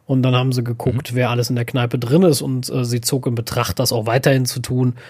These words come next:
Speaker 1: Natürlich nur bei schweren Straftaten wie, äh,
Speaker 2: Klar.
Speaker 1: äh, Tötungsdelikten und, äh, und Vergewaltigungen in Kneipen. Ähm,
Speaker 2: Ja,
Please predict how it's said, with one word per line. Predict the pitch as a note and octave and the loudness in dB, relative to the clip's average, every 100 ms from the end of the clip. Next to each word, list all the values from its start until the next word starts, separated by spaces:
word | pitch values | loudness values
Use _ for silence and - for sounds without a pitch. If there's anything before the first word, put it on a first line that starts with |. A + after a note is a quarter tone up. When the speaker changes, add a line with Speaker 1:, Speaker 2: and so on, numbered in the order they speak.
| - | -10
Speaker 1:
Natürlich | - A2 A#2+ A2+ | -6 -2 0 0
nur | B2 A2 | 0 0
bei | A2+ G#2 - | -2 -4 -6
schweren | - B2+ C3+ C3 | -2 2 2 2
Straftaten | - - A#2 - - A2+ A2+ B2+ A#2 A2 | 0 0 0 0 -2 -2 -2 -2 -2 -4
wie, | A2 G#2+ G#2+ | -6 -4 -6
äh, | G#2+ A2 - - - | -6 -10 -12 -16 -16
Speaker 2:
Klar. | - - D#2 - A2+ A#2+ | -8 -6 -6 -6 -4 -4
Speaker 1:
äh, | B2 - _ _ - | -8 -12 _ _ -4
Tötungsdelikten | - C3 B2 - A#2 A#2 A2+ A#2+ G#2+ | 2 2 2 2 2 2 -2 -4 -2
und, | G#2 G#2+ G#2 G#2 - | -2 -4 -6 -8 -8
äh, | G#2+ G2+ G#2+ _ - - - _ - | -6 -6 -8 _ -20 -20 -20 _ -6
und | B2 G#2 G#2+ | -4 -4 -2
Vergewaltigungen | A#2+ A2+ G#2+ G#2+ B2 A2+ G#2+ G#2 | -2 0 0 0 0 0 -2 -2
in | |
Kneipen. | G#2 C3+ C#3 D3+ D#3 - _ _ - B3+ | -2 2 2 2 0 0 _ _ -20 -8
Ähm, | A#2+ A2+ A2+ | -2 -2 2
Speaker 2:
Ja, | G#2 | 2